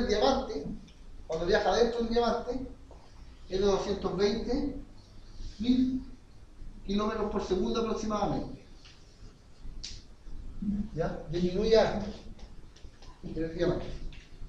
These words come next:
En fin. Eso como dato curioso.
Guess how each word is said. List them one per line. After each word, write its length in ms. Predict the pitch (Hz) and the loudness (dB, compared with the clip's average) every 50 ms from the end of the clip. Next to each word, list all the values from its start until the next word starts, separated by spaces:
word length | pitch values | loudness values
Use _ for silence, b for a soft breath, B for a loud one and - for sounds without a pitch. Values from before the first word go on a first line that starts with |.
| - - - - - - - - - | -8 -10 -10 -8 -10 -10 -10 -8 -6
En 120 | 233 - | -4 -4
fin. 260 | 262 - - - - - - - - - - - - - - - - - - - - - - - - - - - - - - - - - - - - - - - - - - - | -2 -2 -2 -4 -4 -8 -12 -14 -16 -14 -14 -14 -14 -16 -18 -16 -14 -10 -10 -10 -10 -12 -12 -8 -6 -4 -2 -2 -2 -2 -4 -4 -6 -8 -8 -10 -10 -12 -12 -12 -12 -10 -6 -4
Eso 200 | 190 190 226 226 | -2 -2 -2 0
como 180 | 226 226 226 | 0 2 4
dato 560 | 226 226 226 226 226 226 226 226 226 226 226 | 6 6 8 10 10 10 12 12 12 10 10
curioso. 460 | 226 - 233 233 - - - 139 - | 8 4 4 4 2 2 0 -2 -4